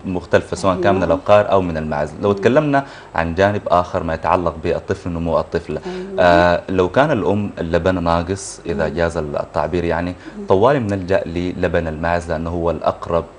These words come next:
Speaker 1: للبن الأم.
Speaker 2: أيوة.
Speaker 1: نتكلم عن نمو الطفل وأيهما أنسب، لبن الماعز أم الأبقار؟
Speaker 2: طيب، آه، حأضيف لك كمان لبن تاني،
Speaker 1: أها.
Speaker 2: آه، فايدته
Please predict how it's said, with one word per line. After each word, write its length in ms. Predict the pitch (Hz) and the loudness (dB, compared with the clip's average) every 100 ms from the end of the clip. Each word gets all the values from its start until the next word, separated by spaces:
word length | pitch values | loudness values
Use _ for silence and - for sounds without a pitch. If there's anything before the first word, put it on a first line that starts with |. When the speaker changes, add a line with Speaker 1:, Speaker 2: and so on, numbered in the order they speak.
| 78 | -8
Speaker 1:
للبن 920 | 80 82 78 82 80 78 82 82 80 78 | -6 -6 -4 -2 -2 -2 -2 -2 -4 -6
الأم. 240 | 73 78 - - - | -4 -6 -10 -20 -8
Speaker 2:
أيوة. 120 | 98 | -6
Speaker 1:
نتكلم 400 | - 147 135 131 - | 0 0 2 -2 -4
عن 220 | 90 85 | -4 -2
نمو 260 | 87 104 101 | -2 0 -2
الطفل 400 | 82 113 - 117 | -2 -8 -8 -8
وأيهما 840 | 82 80 95 110 113 101 92 92 - | 0 0 2 -2 -2 -2 -2 -2 -2
أنسب، 360 | 98 90 - - - | -2 -2 -6 -10 -2
لبن 280 | 98 127 110 | -2 0 -4
الماعز 440 | 92 95 92 90 85 | -4 -4 -6 -8 -10
أم 100 | 80 | -6
الأبقار؟ 420 | 67 - - - - - - - - | -6 -6 -12 -12 -16 -20 -20 -20 -14
Speaker 2:
طيب، 340 | 202 190 190 180 - - - - - - - - | -10 -6 -6 -8 -12 -20 -20 -20 -20 -20 -20 -10
آه، 260 | 202 196 190 | -6 -4 -6
حأضيف 540 | - - 208 202 - | -8 -6 -2 -2 -2
لك 120 | 247 247 | -4 -2
كمان 360 | 220 220 240 247 | -2 -2 -2 0
لبن 300 | 240 240 240 - | 0 0 -4 -2
تاني، 360 | 233 240 254 | -2 0 2
Speaker 1:
أها. 220 | - 403 76 - - - 196 | 2 2 -4 -14 -20 -6 -2
Speaker 2:
آه، 240 | 185 185 | 0 -2
فايدته 720 | - 247 254 240 233 269 294 | 0 4 4 2 0 2 2